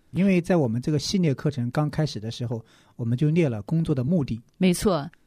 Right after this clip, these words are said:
Speaker 2: 呃，最重要的一个目的是为了荣耀神嘛，因为神也是工作的神嘛。
Speaker 1: 对。对，对，对。
Speaker 2: 所以了，只要是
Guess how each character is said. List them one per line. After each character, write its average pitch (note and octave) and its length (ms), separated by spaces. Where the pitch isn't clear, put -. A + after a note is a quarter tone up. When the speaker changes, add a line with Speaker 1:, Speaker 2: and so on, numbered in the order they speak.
Speaker 2:
呃， E3+ 160
最 D4+ 180
重 C#4+ 140
要 C4 40
的 G#3 80
一 F3 40
个 F#3 80
目 G#3 100
的 F#3 80
是 F#3 100
为 F#3+ 80
了 E3 80
荣 C#3 160
耀 E3 160
神 C#3+ 220
嘛， C#3 160
因 G3 120
为 A#3+ 100
神 F#3 260
也 A#3 100
是 E3 160
工 G3 220
作 A#3+ 120
的 F3 100
神 D3 220
嘛。 A#2+ 280
Speaker 1:
对。 B2 320
对， A2 140
对， G#2 120
对。 G#2 80
Speaker 2:
所 A3+ 300
以 C4+ 180
了， D#3 220
只 F3 240
要 A#3 200
是 E3 460